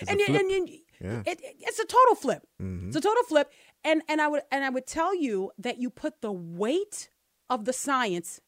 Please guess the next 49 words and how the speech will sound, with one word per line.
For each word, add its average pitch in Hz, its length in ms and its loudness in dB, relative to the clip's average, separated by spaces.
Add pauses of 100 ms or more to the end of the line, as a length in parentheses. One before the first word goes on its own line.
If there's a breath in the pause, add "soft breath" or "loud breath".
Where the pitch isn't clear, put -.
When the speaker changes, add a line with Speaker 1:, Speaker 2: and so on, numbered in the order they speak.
(140)
Speaker 2:
if 214 160 -8
they 220 120 4
want 220 280 0
to 254 100 0
acknowledge 190 440 -2
that, 160 160 -6
which, 170 380 -10
you 196 160 -8
know, 175 100 -4
you 180 180 -8
can 196 120 -6
have 190 160 -2
some 180 120 -8
fun 196 200 -6
with 175 140 -6
that 233 200 -2
'cause 175 160 -6
they're 269 240 2
the 196 120 -4
science 277 360 -6
deniers. 220 640 -10 (460)
Okay? 247 260 -10 (260)
They're 302 200 4
the 339 100 0
science 277 340 0
deniers. 269 560 -4
Speaker 1:
Mm-hmm. 92 260 -8 (840)
Speaker 2:
But 277 140 -2
if 311 120 -4
you 285 100 4
want 311 300 -2
to 262 320 -2
play 349 260 2
their 269 200 0
game, 254 600 -2 (640)
the 254 140 0
weight 269 340 2
that 294 140 0
they 294 100 0
would 294 140 -4
put 302 140 -2
on 269 120 -2
the 240 60 -6
science 294 400 -2
that 233 140 -4
would 233 100 -6
be 220 120 -6
compelling 254 840 -4 (480)
certain 285 640 -2